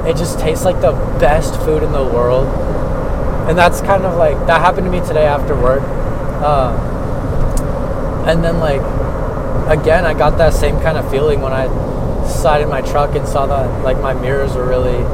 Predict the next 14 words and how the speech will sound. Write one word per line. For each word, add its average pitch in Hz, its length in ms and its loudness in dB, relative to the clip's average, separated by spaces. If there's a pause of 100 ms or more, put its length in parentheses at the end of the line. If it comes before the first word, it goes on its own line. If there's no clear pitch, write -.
(560)
clean. 147 360 2 (1120)
And, 131 420 0
uh, 120 400 0
that, 170 220 2
like, 170 260 2 (1600)
just - 160 0
kind 220 160 4
of 123 100 -2
flips 143 240 0
a 127 60 0
switch - 380 0
in - 60 -2
my 143 140 0
head 135 320 0